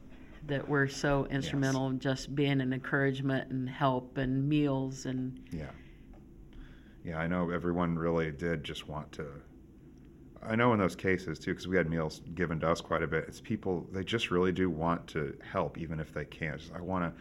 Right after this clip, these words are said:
Speaker 2: you know, almost please let me, <laughs> you know, do your laundry or something so that I can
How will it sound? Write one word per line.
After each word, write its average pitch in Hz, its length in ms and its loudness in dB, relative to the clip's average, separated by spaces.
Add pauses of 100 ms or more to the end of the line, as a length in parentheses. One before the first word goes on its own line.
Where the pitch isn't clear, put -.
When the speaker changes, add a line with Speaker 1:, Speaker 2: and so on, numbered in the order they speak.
(300)
Speaker 2:
you 90 80 -2
know, 85 60 0
almost 98 280 0
please 107 300 0
let 98 180 6
me, 90 260 2 (280)
<laughs> - 320 -18
you 101 80 0
know, - 80 -2 (200)
do 104 180 4 (100)
your 98 160 2
laundry 107 480 8
or 95 80 8
something 98 500 6
so 101 180 4
that 92 120 -4
I 95 100 0
can 95 280 0